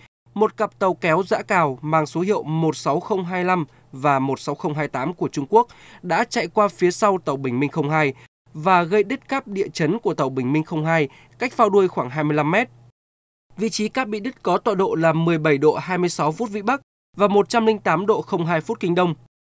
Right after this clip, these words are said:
cách đảo Cồn Cỏ bốn mươi ba hải lý về phía đông nam và cách đường trung tuyến Việt Nam-Trung Quốc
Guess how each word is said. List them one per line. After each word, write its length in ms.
cách 160
đảo 200
Cồn 260
Cỏ 280
bốn 180
mươi 100
ba 120
hải 160
lý 220
về 180
phía 160
đông 200
nam 220
và 180
cách 180
đường 340
trung 200
tuyến 260
Việt 200
Nam-Trung 400
Quốc 160